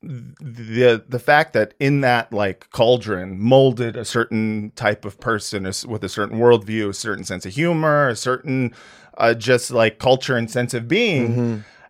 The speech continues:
Speaker 1: And I feel like, you know,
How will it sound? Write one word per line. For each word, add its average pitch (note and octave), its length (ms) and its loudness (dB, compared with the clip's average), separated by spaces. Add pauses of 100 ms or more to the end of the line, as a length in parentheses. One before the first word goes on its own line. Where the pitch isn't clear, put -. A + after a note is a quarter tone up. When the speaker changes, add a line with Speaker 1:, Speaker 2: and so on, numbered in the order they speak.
(140)
Speaker 1:
And B2+ 560 0 (540)
I A#2+ 100 4
feel C3+ 320 2
like, A#2 440 2 (500)
you B2+ 180 0
know, G2 300 -2